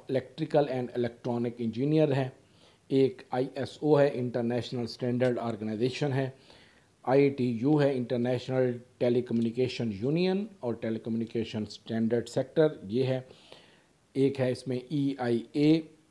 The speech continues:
the Electronic Industries Association,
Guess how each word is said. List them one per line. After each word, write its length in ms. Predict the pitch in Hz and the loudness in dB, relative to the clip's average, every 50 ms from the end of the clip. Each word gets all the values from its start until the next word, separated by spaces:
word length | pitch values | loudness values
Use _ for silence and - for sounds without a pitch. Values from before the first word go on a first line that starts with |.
| _ - - | _ -10 -2
the 100 | 123 123 117 | 0 2 2
Electronic 800 | 113 110 - - - - 127 123 131 139 143 147 143 139 - 131 123 | 2 2 0 -4 -8 0 0 2 2 2 4 2 2 2 0 -4 -4
Industries 600 | 123 117 123 113 - - - 123 120 120 113 104 - 117 107 | -2 -2 -2 -4 -4 -8 -4 0 2 2 2 0 -2 -8 -8
Association, 920 | - - - 104 101 95 - 101 107 120 147 156 147 - 165 165 160 165 | -8 -8 -8 -8 -8 -8 -6 -4 0 2 2 2 2 2 2 2 2 2